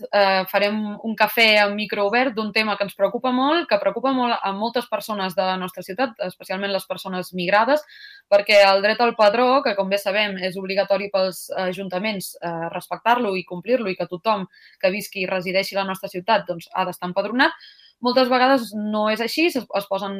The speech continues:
traves burocràtiques. Llavors, el que volíem amb aquest micro obert és, mm, ja nosaltres mateixes parlar de l'experiència que tenim com a voluntaris de Reus Refugi,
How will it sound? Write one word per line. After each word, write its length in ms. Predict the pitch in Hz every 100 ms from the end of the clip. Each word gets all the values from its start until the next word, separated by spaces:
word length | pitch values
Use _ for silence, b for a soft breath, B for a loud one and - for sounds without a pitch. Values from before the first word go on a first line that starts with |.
| 190
traves 240 | 202 202
burocràtiques. 800 | 185 208 214 240 247 285 302 254
Llavors, 320 | 220 202 208 B B -
el 100 | 214
que 80 | 220
volíem 300 | 214 226 247
amb 100 | 247
aquest 180 | 247 233
micro 280 | 240 240 240
obert 300 | 254 277 269
és, 140 | 214 - _
mm, 240 | 202 190 185
ja 320 | 214 214 202 202 -
nosaltres 420 | 185 202 214 240
mateixes 380 | 240 240 233 202
parlar 460 | 190 196 208 196 190
de 80 | 190
l'experiència 560 | 180 - 185 208 214 226
que 80 |
tenim 240 | 208 220 214
com 160 | 185
a 80 | 175
voluntaris 400 | 180 180 196 214
de 80 | 202
Reus 240 | 202 202
Refugi, 460 | 190 - 262 311